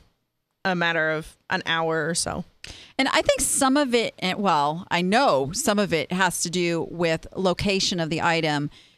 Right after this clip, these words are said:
Speaker 2: and
Speaker 1: And
Speaker 2: kind
Speaker 1: your
Speaker 2: of a
Speaker 1: customer service matrix, and there's
Speaker 2: Yeah.
Speaker 1: all sorts of things.
Speaker 2: But talk about that a little bit. Like, if you have multiples of something, you can't just send them, like, "Here you go." What happens there?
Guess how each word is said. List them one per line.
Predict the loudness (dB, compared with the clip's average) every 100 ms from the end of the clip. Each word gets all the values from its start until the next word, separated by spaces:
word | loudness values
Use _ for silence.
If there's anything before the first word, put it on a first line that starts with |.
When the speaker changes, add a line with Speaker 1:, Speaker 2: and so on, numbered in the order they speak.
| _ _
Speaker 2:
and | 2 2 0 -2
Speaker 1:
And | 0 2
Speaker 2:
kind | 2
Speaker 1:
your | 2
Speaker 2:
of |
a | 2
Speaker 1:
customer | 0 0 0 0
service | 0 0 0 0
matrix, | -2 -2 -2 -2 -2 -4 -4
and | -2 -2
there's | 0 2 2 2
Speaker 2:
Yeah. |
Speaker 1:
all | 2 2
sorts | 0 -2 -4
of | -8
things. | -10 -8 0
Speaker 2:
But | 2
talk | 4 4 4
about | 4 4 4
that | 4 4
a | 2
little | 2 0 2
bit. | 2 2
Like, | 0 -2
if | -4 -2
you | -2
have | 2 2 2
multiples | 0 2 2 2 0 0 0 0
of | 0
something, | 0 0 0 0
you | 0
can't | 0 -2 0
just | -2 -4
send | -2 0
them, | 0 0 0
like, | -2 -4
"Here | -4 -2 -2
you | -2
go." | 0 0 2 0
What | -2 -2 -2
happens | -4 -4 -4 -6
there? | -6 -10